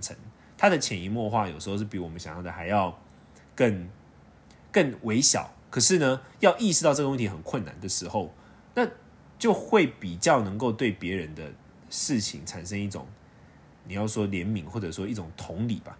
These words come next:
就至少不会觉得说，啊，他这，这个人三观很糟啊或什么的。我，我觉得这个是一个蛮重要的一个点。嗯。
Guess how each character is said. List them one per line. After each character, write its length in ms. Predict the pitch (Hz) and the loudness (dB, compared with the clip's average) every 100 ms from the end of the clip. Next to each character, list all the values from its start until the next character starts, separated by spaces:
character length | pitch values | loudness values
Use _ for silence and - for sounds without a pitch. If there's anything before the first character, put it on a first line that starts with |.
| - - | -20 -10
就 80 | 139 | -6
至 140 | - | -2
少 140 | 127 87 | 0 -2
不 140 | 92 | 0
会 120 | 113 | -2
觉 120 | 98 | -2
得 120 | 87 90 | -4 -4
说， 260 | 101 92 | -4 -4
啊， 280 | - 127 117 | -2 -4 -4
他 180 | - 135 | -4 -2
这， 220 | 127 120 | 0 -2
这 140 | 110 127 | -2 -2
个 80 | 104 | -2
人 80 | |
三 160 | 92 107 | -2 -4
观 100 | 104 | -4
很 140 | 101 | -4
糟 260 | 80 117 120 | -2 4 6
啊 280 | 123 117 120 | 8 6 4
或 100 | 117 | 0
什 100 | 95 | -6
么 80 | 73 | -10
的。 100 | - - - - - | -16 -18 -20 -20 -12
我， 140 | 107 110 | -6 -4
我 120 | 127 | 0
觉 80 | 131 | 2
得 60 | 147 | 2
这 100 | 165 | 2
个 80 | |
是 160 | 135 143 | 2 0
一 40 | |
个 60 | 101 | -2
蛮 200 | 85 85 | -6 -8
重 160 | 95 90 | -8 -6
要 160 | 82 | -8
的 100 | 78 57 - | -8 -14 -14
一 60 | |
个 100 | 90 85 | -14 -12
点。 220 | - - - - | -12 -14 -18 -20
嗯。 80 | - | -18